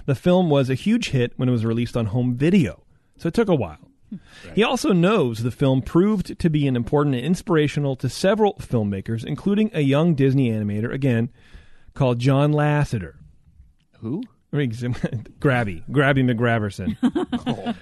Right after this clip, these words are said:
Speaker 2: bro.
Speaker 1: Uh, Lasseter has all, has gone on record as saying that without Tron, there would be no Toy Story.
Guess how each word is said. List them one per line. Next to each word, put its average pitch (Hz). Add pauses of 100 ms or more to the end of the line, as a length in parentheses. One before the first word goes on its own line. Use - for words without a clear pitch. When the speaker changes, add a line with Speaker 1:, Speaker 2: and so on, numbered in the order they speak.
Speaker 2:
bro. 190
Speaker 1:
Uh, 147
Lasseter 226
has 202
all, 180
has 170
gone 196
on 226
record 202
as 123
saying 151
that 139
without 156
Tron, 127
there 135
would 139
be 170
no 156
Toy 180
Story. 104